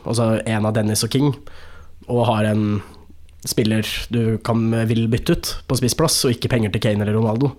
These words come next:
da kan jo det være å doble med de to offensivt, for de har jo den beste dobbelen av alle lagene,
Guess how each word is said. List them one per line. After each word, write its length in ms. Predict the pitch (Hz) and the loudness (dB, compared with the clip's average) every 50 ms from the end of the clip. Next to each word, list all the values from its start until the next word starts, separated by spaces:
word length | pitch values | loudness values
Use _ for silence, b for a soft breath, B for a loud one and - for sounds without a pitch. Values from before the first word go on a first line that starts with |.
| b b b b b b b b b b - | b b b b b b b b b b 0
da 120 | 147 165 | 2 2
kan 160 | - 110 98 104 | 4 2 2 2
jo 60 | 107 | 2
det 80 | 101 107 107 | 2 2 2
være 260 | 107 101 95 113 127 | 2 2 2 2 4
å 160 | 143 127 120 | 4 4 4
doble 260 | 120 123 104 95 98 98 | 2 2 2 2 0 0
med 120 | 101 98 | 0 0
de 80 | 98 98 | -2 -2
to 340 | - - 107 101 104 101 92 - | -2 -2 -2 0 0 -2 -2 -6
offensivt, 640 | - 107 - - 98 - 120 120 - - - - - | -8 -6 -4 -4 -2 -2 -2 -4 -4 -6 -8 -6 -2
for 120 | - 123 | 0 2
de 80 | 113 110 | 2 2
har 100 | 107 98 | 2 2
jo 60 | 104 | 2
den 100 | 127 139 131 | 2 2 2
beste 240 | 135 - - - 113 | 2 0 0 0 -2
dobbelen 380 | 101 101 90 87 98 104 101 | -2 -2 0 0 0 0 0
av 100 | 95 107 | 0 0
alle 220 | 92 107 95 95 101 | 0 0 0 -2 -2
lagene, 280 | 95 98 98 101 110 | -2 -2 -2 -4 -6